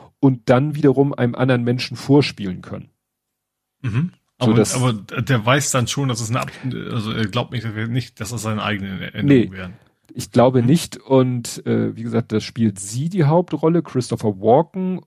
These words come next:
Speaker 1: und Natalie, die ist kurz nach den, oder während der Dreharbeiten gestorben. Jedenfalls,
Speaker 2: Natalie
Speaker 1: das
Speaker 2: Wood.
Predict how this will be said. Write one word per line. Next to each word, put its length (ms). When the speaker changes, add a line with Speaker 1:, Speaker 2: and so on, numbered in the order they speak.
Speaker 1:
und 400
Natalie, 1000
die 80
ist 460
kurz 280
nach 100
den, 240
oder 180
während 180
der 80
Dreharbeiten 400
gestorben. 320
Jedenfalls, 500
Speaker 2:
Natalie 280
Speaker 1:
das 80
Speaker 2:
Wood. 280